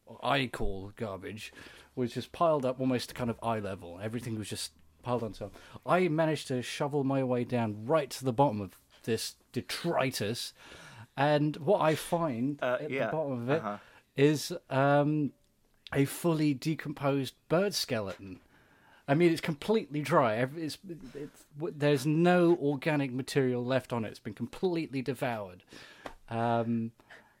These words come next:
Speaker 1: and it's just, it's, yeah, it's a complete fucking husk. Um, so,
Speaker 2: Uh, what do,
Speaker 1: and
Speaker 2: what do you mean when you say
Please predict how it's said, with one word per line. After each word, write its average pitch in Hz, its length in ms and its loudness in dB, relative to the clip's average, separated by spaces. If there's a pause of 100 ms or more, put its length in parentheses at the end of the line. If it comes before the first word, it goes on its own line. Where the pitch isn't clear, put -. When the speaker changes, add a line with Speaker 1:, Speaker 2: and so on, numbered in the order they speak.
(280)
Speaker 1:
and 127 160 2
it's 143 160 -4
just, - 240 -8
it's, 165 200 -6 (260)
yeah, 156 160 6
it's - 500 -4
a - 80 -8
complete 190 500 -6
fucking 139 300 -4
husk. 110 460 -6 (100)
Um, 123 540 -2 (1080)
so, 180 460 4
Speaker 2:
Uh, 180 300 12
what 220 180 6
do, 233 100 -4
Speaker 1:
and 165 100 2
Speaker 2:
what 240 140 8
do 233 80 0
you 240 80 2
mean 170 460 0
when 147 180 -2
you 151 140 -6
say 131 560 -4